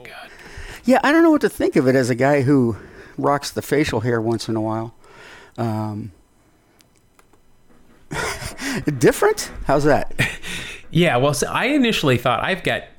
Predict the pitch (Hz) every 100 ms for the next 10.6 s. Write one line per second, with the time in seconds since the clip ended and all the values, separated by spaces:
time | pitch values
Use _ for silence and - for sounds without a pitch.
0 | - 147 143 160 151 98 101 98 - 85
1 | - 101 82 - - 90 - 120 139 104
2 | 90 92 - 82 - 123 - 90 85 -
3 | - 101 - - - 85 73 - - _
4 | - - - - 85 - - - - 147
5 | 185 - 170 - 175 - 123 104 104 113
6 | 127 85 - 80 78 85 - - _ -
7 | - - - - 104 104 107 - - -
8 | 180 208 185 143 131 120 - 160 165 127
9 | 127 127 113 110 - - 120 120 - 117
10 | 107 107 110 123 - -